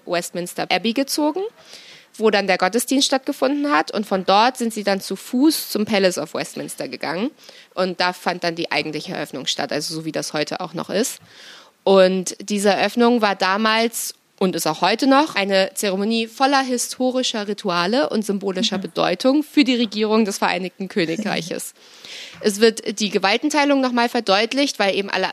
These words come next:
Speaker 1: Institutionen, die irgendwie was zu sagen haben, da sind, also die Lords, die Abgeordneten, die Regierung, die Monarchin,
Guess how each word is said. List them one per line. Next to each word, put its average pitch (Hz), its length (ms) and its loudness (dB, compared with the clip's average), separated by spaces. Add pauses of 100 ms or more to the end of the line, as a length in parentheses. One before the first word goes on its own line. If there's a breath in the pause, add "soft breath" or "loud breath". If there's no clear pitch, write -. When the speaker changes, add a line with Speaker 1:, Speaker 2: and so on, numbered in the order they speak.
(120)
Speaker 1:
Institutionen, 202 1000 -2
die 190 160 -6
irgendwie 220 320 6
was 190 140 -2
zu 175 100 -6
sagen 196 360 0
haben, 175 220 -2
da 180 200 -2
sind, 247 200 4
also - 220 -8
die 160 100 -12
Lords, 196 540 0
die - 160 -6
Abgeordneten, 180 840 -2
die 170 80 -10
Regierung, 190 540 2
die 165 80 -6
Monarchin, 196 800 -2